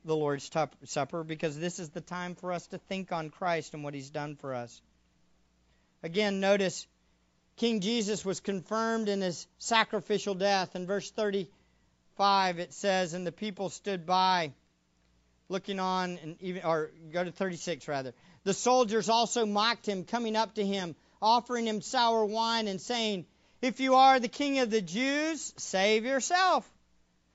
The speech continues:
Now there was also an inscription above him, 'This is the King of the Jews.'" Again,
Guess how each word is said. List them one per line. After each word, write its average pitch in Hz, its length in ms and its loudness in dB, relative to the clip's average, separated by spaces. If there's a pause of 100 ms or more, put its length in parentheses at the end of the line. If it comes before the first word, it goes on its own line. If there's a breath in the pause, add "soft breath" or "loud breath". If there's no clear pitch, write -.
(220)
Now 240 300 6
there 254 200 8
was 262 320 6
also 277 480 6
an 254 80 0
inscription 254 540 -2
above 240 320 8
him, 233 340 0 (220 soft breath)
'This 226 340 6
is 214 400 4
the 208 140 -4
King 165 480 -6
of 175 160 0
the 190 80 -2
Jews.'" 180 640 0 (1000)
Again, 196 560 4